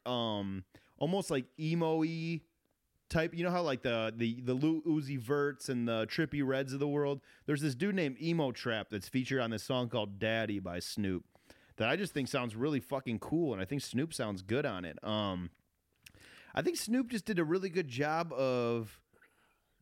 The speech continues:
doing what I talk about I would wish Eminem would do, is just, like, really having fun,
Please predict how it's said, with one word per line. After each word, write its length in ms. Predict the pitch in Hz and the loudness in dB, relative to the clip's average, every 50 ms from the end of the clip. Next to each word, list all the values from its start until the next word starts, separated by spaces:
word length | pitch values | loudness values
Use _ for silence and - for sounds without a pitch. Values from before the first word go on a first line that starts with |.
| _ - 123 | _ -16 -2
doing 340 | 107 143 170 180 175 170 156 | 0 2 2 4 2 4 2
what 140 | 156 156 147 | 2 2 2
I 160 | 139 143 139 | 2 2 0
talk 320 | 127 - 156 147 143 139 | 0 0 0 0 0 0
about 240 | 151 143 139 139 135 | 0 2 2 2 4
I 100 | 131 127 | 2 2
would 400 | 123 120 131 131 123 117 110 110 | 0 0 -2 -2 -2 -6 -6 -2
wish 320 | 117 135 143 139 - - 131 - | 0 2 2 0 -2 -8 -4 -2
Eminem 380 | 127 127 127 123 127 127 131 123 | 0 0 2 2 2 0 0 0
would 100 | 113 110 | -2 0
do, 180 | 123 151 165 139 | 0 0 0 0
is 100 | 107 98 | 0 -2
just, 260 | 104 98 - - - | -4 -6 -6 -2 0
like, 140 | 117 113 104 | 0 0 2
really 300 | 107 120 135 156 151 135 | 2 2 2 2 2 0
having 340 | 123 127 127 127 117 110 104 | 0 0 0 0 -2 -4 -8
fun, 640 | - - - 139 135 139 143 143 143 139 143 143 | -8 -6 -2 -2 0 2 2 2 0 0 -2 -4